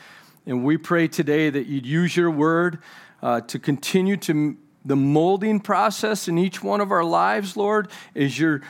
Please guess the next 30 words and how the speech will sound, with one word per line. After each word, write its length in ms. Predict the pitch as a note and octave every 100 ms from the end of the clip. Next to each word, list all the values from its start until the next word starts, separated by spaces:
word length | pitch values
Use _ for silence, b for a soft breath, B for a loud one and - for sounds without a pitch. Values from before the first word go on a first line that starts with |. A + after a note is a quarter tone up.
| B B _ -
plan 320 | - E3+ F#3
is 100 | F#3
to 120 | F3
conform 520 | - D3+ - E3 D#3+ F3
us 160 | -
into 160 | D3+ D3
the 180 | C#3 D3
image 260 | D#3+ C#3
of 120 | C3+
Jesus, 600 | G#2+ G#2+ B2+ D3 B2+ A2+ -
that 220 | A#2+ -
people 320 | D#3 D3+ D3+
would 140 | C3+
see 360 | - - C3 B2 B B B B -
more 260 | C#3 F3
of 160 | D3 A2+
Jesus 600 | - C#3 C#3+ - B2 - -
in 160 | F#3 E3
us, 200 | C3+ -
but 180 | B2 A2+ - -
not 240 | D3 D#3+
only 220 | D#3+ C3 B2
that, 340 | C#3 C3+ -
but 140 | A#2+
hear 260 | B2+ D3 C#3+
more 240 | B2 A#2
of 100 | G#2
Jesus 440 | G2+ A2+ A2 G2+ -
from 360 | - G#2+ F#2
us. 380 | E2 D2+ - -